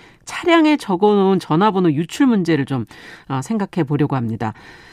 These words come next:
너무 쉽게 새나가는 전화번호, 뭐, 그만큼 범죄에 악용될 우려가 크지 않나, 이런 생각이 드는데요. 실태가 어떻고, 그럼 관리는 어떻게 해야 될지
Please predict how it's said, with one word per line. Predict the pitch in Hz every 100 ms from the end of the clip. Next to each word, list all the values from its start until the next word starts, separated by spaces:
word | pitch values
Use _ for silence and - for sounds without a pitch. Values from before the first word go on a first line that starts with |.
| - - _ -
너무 | 143 156 202 190
쉽게 | - - - 240
새나가는 | 240 220 208 190 180
전화번호, | 160 147 143 127 120 113 107 135 180
뭐, | 156 147 139
그만큼 | - 175 196 196
범죄에 | - 156 156 151
악용될 | 131 196 190 175
우려가 | 127 165 156 -
크지 | - - 262
않나, | 147 143 143
이런 | 127
생각이 | 135 131 127
드는데요. | - 135 123 120 123 185 - - -
실태가 | - 311 294 302 277
어떻고, | 160 - 165 - 131 143 -
그럼 | 160 151
관리는 | 165 165 165
어떻게 | - 170
해야 | 139
될지 | 120 110 - 113 175